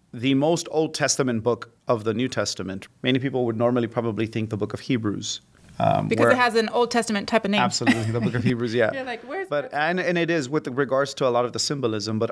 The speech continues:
Speaker 1: also is the book of Revelation. The book of Revelation ha-, contains more allusions and references to the Old Testament than any other book in the New Testament. One of the things that we miss is that the Old Testament is full of so much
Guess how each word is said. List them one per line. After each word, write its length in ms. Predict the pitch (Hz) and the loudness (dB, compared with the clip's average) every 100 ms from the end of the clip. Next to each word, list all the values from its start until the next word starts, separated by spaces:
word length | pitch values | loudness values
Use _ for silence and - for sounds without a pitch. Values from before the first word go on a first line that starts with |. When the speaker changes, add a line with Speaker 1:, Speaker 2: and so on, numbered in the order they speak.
| - | 2
Speaker 1:
also 460 | 131 165 - 120 | 2 2 0 2
is 160 | 113 107 | 2 0
the 80 | 117 | -4
book 140 | 120 | -4
of 100 | 117 | 0
Revelation. 600 | 120 104 104 104 - 104 - _ _ _ _ _ - | 0 0 -4 -6 -10 -14 -18 _ _ _ _ _ 0
The 100 | 131 | 2
book 240 | 147 170 | 2 2
of 100 | 175 | 2
Revelation 520 | 165 135 127 131 135 | 2 4 4 2 0
ha-, 80 | 127 - | -4 -4
contains 580 | 135 117 - 127 127 110 | -2 -2 -2 -2 -2 0
more 240 | 120 147 143 | 2 2 4
allusions 960 | 127 117 135 143 113 101 92 92 - - _ _ _ - | 2 2 0 0 -2 -6 -8 -10 -12 -14 _ _ _ -2
and 160 | 123 | 2
references 540 | 117 143 160 135 120 - | 4 2 0 -4 -6 -6
to 140 | 117 | -6
the 160 | 113 - | -6 0
Old 240 | 120 135 | 2 2
Testament 540 | - 143 - 117 110 101 | 2 0 0 0 -2 -2
than 120 | 101 - | -4 -2
any 240 | 135 151 131 | 2 4 4
other 160 | 110 | 2
book 380 | 101 110 104 - _ | 2 2 0 -6 _
in 120 | - 107 | -4 -2
the 60 | |
New 120 | 107 | 0
Testament. 540 | 107 107 - 101 - - _ _ _ | -2 -6 -8 -8 -10 -14 _ _ _
One 160 | 135 185 | 0 2
of 80 | |
the 80 | 175 | 2
things 220 | 147 170 | 0 0
that 120 | 151 131 | 0 0
we 100 | 120 | -2
miss 540 | 139 202 131 - - _ _ | 0 0 0 0 -2 _ _
is 160 | 139 113 | 0 2
that 180 | 131 127 | 0 -2
the 160 | 127 | -6
Old 260 | - 170 175 | 0 0 2
Testament 560 | - 165 - 135 127 117 | 0 -2 0 -2 -2 0
is 220 | 120 - | -2 -2
full 540 | - - 165 180 156 | -6 -6 2 4 4
of 160 | - 107 | 2 -2
so 400 | - - 160 160 | -2 -2 2 4
much 300 | 160 143 - | 4 0 -4